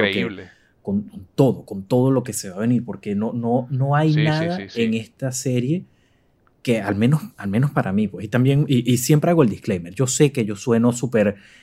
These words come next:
Speaker 2: este, testigo de Jehová de, "Usted escuchó la palabra de, de Last of Us". <laughs> Este,
Speaker 1: Sí, sí, sí, sí,
Speaker 2: no me
Speaker 1: sí,
Speaker 2: vaya a
Speaker 1: sí,
Speaker 2: volar
Speaker 1: sí.
Speaker 2: los dientes si le digo que, <laughs> que consigue, busque la luz.
Speaker 1: Sí, sí, sí, sí, exacto, exacto. <laughs>
Speaker 2: Este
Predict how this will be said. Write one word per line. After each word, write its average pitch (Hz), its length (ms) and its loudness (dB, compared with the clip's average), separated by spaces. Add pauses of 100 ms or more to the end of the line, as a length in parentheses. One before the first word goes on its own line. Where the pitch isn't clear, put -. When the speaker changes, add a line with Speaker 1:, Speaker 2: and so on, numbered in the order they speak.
(100)
Speaker 2:
este, 110 480 0 (140)
testigo 117 460 4
de 104 60 4
Jehová 110 380 6
de, 120 220 8
"Usted 127 320 4
escuchó 135 420 4
la 135 100 8
palabra 113 480 4
de, 135 160 4
de - 220 8
Last 127 360 4
of 143 120 6
Us". 143 300 2
<laughs> - 0 -
Este, - 640 4 (140)
Speaker 1:
Sí, - 180 2
sí, 233 320 8
sí, 311 300 4
sí, - 80 0
Speaker 2:
no 139 80 6
me 147 80 10
Speaker 1:
sí, 160 60 12
Speaker 2:
vaya 165 180 10
a 180 40 8
Speaker 1:
sí, 170 40 8
Speaker 2:
volar 131 180 4
Speaker 1:
sí. 139 40 4
Speaker 2:
los 147 100 8
dientes 160 340 6
si 202 120 6
le 135 120 6
digo 131 360 6
que, 185 120 8 (200)
<laughs> - 160 -14
que 220 220 4
consigue, 160 460 4
busque 135 300 2
la 165 100 0
luz. 165 200 2 (2000)
Speaker 1:
Sí, 147 200 -4
sí, 139 180 -2
sí, 131 220 -4
sí, - 120 -6
exacto, - 420 -2
exacto. - 480 -2
<laughs> - 840 -4
Speaker 2:
Este 131 840 2